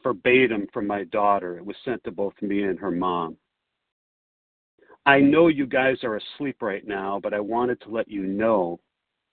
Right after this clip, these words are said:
I got into Great Works, my first paid acting job.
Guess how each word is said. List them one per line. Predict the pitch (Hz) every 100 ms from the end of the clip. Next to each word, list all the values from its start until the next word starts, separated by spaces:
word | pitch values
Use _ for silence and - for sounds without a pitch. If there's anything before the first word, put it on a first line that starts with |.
| _
I | 110
got | 123 123 123
into | 123 - - -
Great | 104 110 -
Works, | 98 82 - - - - _ _ _ -
my | 101 92 _
first | 143 139 - - -
paid | - 127 120 120 - _ -
acting | 117 110 - 92 82
job. | 92 80 80